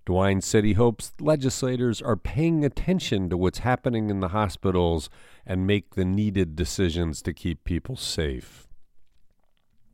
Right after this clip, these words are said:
Nonprofit executive Justin Bibb and Cleveland City Council President Kevin Kelly will square off in the November general election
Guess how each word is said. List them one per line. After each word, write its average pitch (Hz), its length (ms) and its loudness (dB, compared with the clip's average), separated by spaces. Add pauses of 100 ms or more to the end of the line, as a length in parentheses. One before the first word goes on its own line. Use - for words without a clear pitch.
(1300)
Nonprofit 160 680 4
executive 135 680 2
Justin 123 540 2
Bibb 127 300 4
and 95 260 -2
Cleveland 135 460 0
City 135 260 0
Council 120 460 0
President 110 580 0
Kevin 110 400 0
Kelly 117 400 0
will 90 220 2
square 117 560 2
off 95 340 2
in 82 80 -2
the 82 100 0
November 90 600 0
general 131 580 0
election 85 680 0